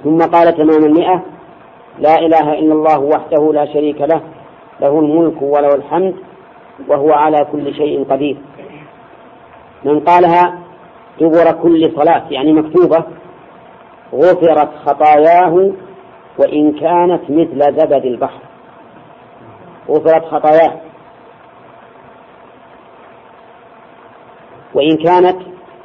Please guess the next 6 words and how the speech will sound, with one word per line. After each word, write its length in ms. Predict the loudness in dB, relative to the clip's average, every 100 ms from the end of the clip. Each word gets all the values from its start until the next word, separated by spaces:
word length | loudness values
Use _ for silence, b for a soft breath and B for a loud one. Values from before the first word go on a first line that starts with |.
| -20 -8
مثل 320 | -2 -2 0
زبد 500 | 0 2 2 2 0
البحر، 480 | -2 -2 -4 -6 -14 -14 -20 -20 -20 -20 -12 -8
يعني 260 | -4 -4
في 140 | -4 -4
كثرتها، 560 | -4 -4 -4 -4 -12